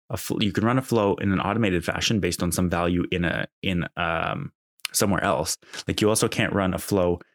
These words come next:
based on what the value of a cell is in, uh, Excel. You can do certain things based on rows, but, like, it's, it's a whole weird limitation that all of this doesn't run better together.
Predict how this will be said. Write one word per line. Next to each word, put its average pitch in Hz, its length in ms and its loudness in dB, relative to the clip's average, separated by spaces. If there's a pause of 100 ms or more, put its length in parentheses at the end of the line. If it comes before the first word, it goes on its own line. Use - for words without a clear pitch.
(100)
based 92 200 0
on 95 60 2
what 90 100 2
the 92 60 0
value 92 260 2
of 82 60 -2
a 80 60 -2
cell 101 300 2
is - 320 -2 (300)
in, 90 440 2 (280)
uh, 85 240 -2
Excel. - 380 -2
You 90 120 -8
can 104 180 0
do 113 180 4
certain 131 340 2
things 127 220 0
based 101 220 0
on 90 120 2
rows, 95 320 2
but, - 140 0
like, 87 120 0
it's, - 180 0 (240)
it's - 180 -2
a 107 80 2
whole 285 640 2
weird 123 440 2
limitation 110 760 0 (280)
that 98 140 4
all 101 160 4
of 92 80 0
this 95 160 2
doesn't 92 320 0
run 90 160 2
better 85 220 0
together. - 480 -2